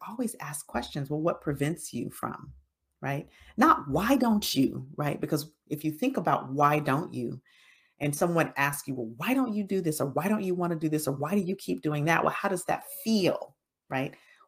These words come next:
"What prevents you from?" is a different kind of question. It's very nuanced. It's very s-,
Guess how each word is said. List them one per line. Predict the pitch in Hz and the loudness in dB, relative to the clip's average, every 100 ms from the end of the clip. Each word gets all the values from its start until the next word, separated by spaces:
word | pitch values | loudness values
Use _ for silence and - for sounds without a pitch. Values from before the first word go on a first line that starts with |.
| - | -2
"What | 180 - | 0 0
prevents | 277 196 175 180 - | 0 0 0 -2 -4
you | 147 | -4
from?" | 139 143 123 - 139 _ _ _ _ - | -2 0 0 -2 -8 _ _ _ _ -4
is | 156 151 | 0 0
a | |
different | 131 135 - | 0 -2 -4
kind | - 135 | -6 -6
of | 135 | -6
question. | - - - - | -4 -6 -4 -8
It's | 123 - | -8 -8
very | - 139 247 | 0 2 2
nuanced. | 240 202 156 156 - | 2 2 0 -4 -10
It's | 127 | -8
very | 151 185 | -2 0
s-, | 214 | 0